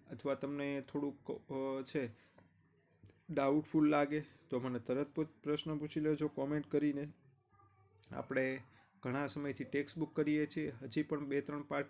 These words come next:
પૂરા ન થાય ત્યાં સુધી ટેક્સ્ટ બુક જ ચાલશે, બરોબર છે? અને તમારી આર આર ટી જે બાવીસ કે એમ તારીખે આવશે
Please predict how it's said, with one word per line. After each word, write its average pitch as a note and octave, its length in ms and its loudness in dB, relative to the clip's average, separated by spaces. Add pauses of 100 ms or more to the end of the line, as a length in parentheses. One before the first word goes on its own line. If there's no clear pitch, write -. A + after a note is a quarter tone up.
(100)
પૂરા C#3+ 240 0
ન D3 200 -2
થાય D3 260 -2 (380)
ત્યાં C#3 160 -2
સુધી B2+ 260 -4
ટેક્સ્ટ C#3 380 -2
બુક D#3+ 180 0
જ D#3 100 2
ચાલશે, D#3 460 0 (600)
બરોબર C#3+ 320 0
છે? - 140 -6 (500)
અને C3 140 -2
તમારી C3 360 -4
આર B2+ 220 0
આર C#3 120 2
ટી C#3 220 -2
જે C3+ 100 0
બાવીસ B2+ 460 -2
કે C3+ 160 -2
એમ C#3 140 -4
તારીખે C3+ 400 -2
આવશે B2 540 0